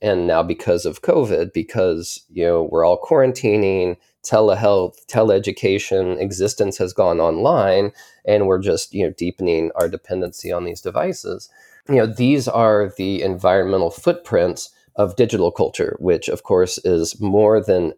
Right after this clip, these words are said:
just filmmaking. It's more than just the special effects of Twister, or it's, you know, or the digital animation of Wall-E.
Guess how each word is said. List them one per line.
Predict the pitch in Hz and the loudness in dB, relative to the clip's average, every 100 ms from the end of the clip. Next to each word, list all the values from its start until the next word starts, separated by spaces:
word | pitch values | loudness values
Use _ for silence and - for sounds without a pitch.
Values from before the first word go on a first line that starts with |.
| 107 95 | -12 -12
just | - 101 90 - | 0 2 2 -2
filmmaking. | - 80 73 58 - 92 95 _ - | -2 0 0 -4 -4 -4 -8 _ -10
It's | 92 | -6
more | 101 104 107 | 0 2 4
than | 98 98 | 2 0
just | 104 104 - | 0 0 -2
the | |
special | 92 - 90 87 82 | -6 -2 -2 0 -2
effects | - 92 76 - - | 0 0 0 -6 -2
of | 87 82 78 - | 2 2 0 -6
Twister, | - 92 - 65 60 - _ _ _ - | -4 -4 -2 -4 -4 -8 _ _ _ -2
or | 92 90 90 85 87 | 2 4 4 4 2
it's, | 82 90 - - | 0 -4 -10 -6
you | 104 82 | -2 2
know, | 85 82 | 2 2
or | - 92 92 87 | 2 2 2 2
the | 92 87 | 0 -2
digital | 92 98 101 98 | 0 0 2 2
animation | 104 98 92 95 - 90 85 | 2 2 2 2 2 0 2
of | - 98 | -2 0
Wall-E. | 82 82 78 67 113 | 2 2 2 -2 -6